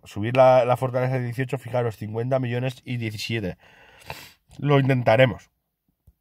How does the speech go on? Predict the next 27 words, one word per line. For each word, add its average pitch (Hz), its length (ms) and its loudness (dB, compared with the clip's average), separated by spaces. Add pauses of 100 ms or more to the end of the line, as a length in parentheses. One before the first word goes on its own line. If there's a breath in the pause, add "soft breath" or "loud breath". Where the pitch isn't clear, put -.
(240)
Y 110 100 -4
aquí 123 140 2
en 165 80 4
el 170 60 4
submundo, 185 680 0 (2000)
pues, 113 720 0 (460 soft breath)
no 120 160 0
vamos 170 320 6
mal 139 340 4
tampoco. 117 640 -2 (1300)
Tenemos 113 320 -6
el 135 120 -2
corazón 123 320 0
al 117 180 2
doce, 131 400 2 (880 loud breath)
<coughs> - 600 4
el 127 260 2
tractor 123 440 -4
de 135 100 2
armas 131 240 0
al 120 140 -2
doce. 123 320 -2 (280 soft breath)
También 131 280 -2
tenemos 156 300 0
que 151 80 -4
intentar, 139 640 4 (480 soft breath)
eh, 127 680 2